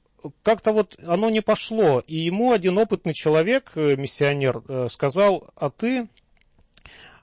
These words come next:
э, не говори с людьми вот вообще о Боге, вообще о духовном,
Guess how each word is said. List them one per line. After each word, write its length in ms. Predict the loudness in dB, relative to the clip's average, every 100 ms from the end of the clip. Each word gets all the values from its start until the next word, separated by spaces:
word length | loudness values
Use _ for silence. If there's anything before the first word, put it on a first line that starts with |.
| _
э, 320 | 0 2 2
не 180 | 0 0
говори 360 | 2 2 0
с 100 | -2
людьми 320 | -4 -4 -2 -2
вот 200 | -2 0
вообще 840 | 2 2 0 -4 0 2 0 -4 -14 -4
о 140 | -4
Боге, 720 | -2 0 0 0 -4 -6 -8
вообще 520 | -8 -2 -2 -2 -2 -2
о 40 |
духовном, 640 | -2 -2 2 2 0 -4